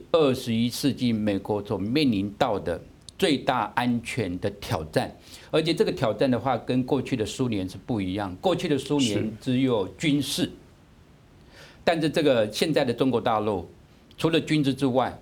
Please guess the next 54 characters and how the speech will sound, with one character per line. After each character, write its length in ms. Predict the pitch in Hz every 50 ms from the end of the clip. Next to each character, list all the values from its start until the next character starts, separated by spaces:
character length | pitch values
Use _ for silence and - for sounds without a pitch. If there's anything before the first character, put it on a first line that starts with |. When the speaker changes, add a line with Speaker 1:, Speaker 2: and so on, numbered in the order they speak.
| - - - -
Speaker 1:
还 100 | - 135
有 60 | -
包 180 | - - 131 127
括 180 | 127 127 127
它 140 | 123 131 131
的 80 | 123 107
经 260 | 95 - 139 131 127
济 140 | 131 135 117
的 100 | 107 101
能 280 | 90 90 85 80 90 101
力， 200 | 117 110 92 - - - - - - - -
也 100 | - 117
包 200 | 104 98 135 127
括 220 | 123 - 127 120 117
它 180 | - 120 127
的 140 | 120 113 110 -
网 340 | - 131 104 90 87 85 92
络， 220 | 117 120 101 78 - - - - - - -
还 120 | - 127
有 80 | 131 127 - -
各 140 | - 214
方 180 | - - 175 156
面 320 | 151 151 147 139 110 92
的， 180 | 85 87 80 - - - - - - - - - - - - - -
还 120 | - 147
有 60 | 151 139
对 260 | 143 - 185 170 127
其 160 | - - -
他 160 | 139 135 139
的 100 | 156 143
国 220 | 127 - - 117 117
家， 340 | 104 127 123 120 117 117 113 - - - - -
呃， 140 | - 107 101
包 180 | - - 123 123
括 260 | 120 131 123 120 120
这 120 | - 131
种 320 | 117 120 110 95 95 92 92 - -
不 120 | 135 127
是 160 | 131 - 294
战 400 | - - - 214 185 254 233 226
争， 240 | - 151 135 135 139 135 -
但 180 | 175 151 139
是 140 | 131 139 131
是 280 | 131 - 151 147 135 - - - - - - -
战 280 | - 202 160 139 123 117
争 180 | - 147 135 127
跟 140 | 135 139 131 135
平 200 | - - 123 123
时 100 | 120 120
之 160 | 101 - - 117
间 240 | - - 131 120
的 100 | 117 110
这 140 | 101 - 127
种 220 | - 117 101 92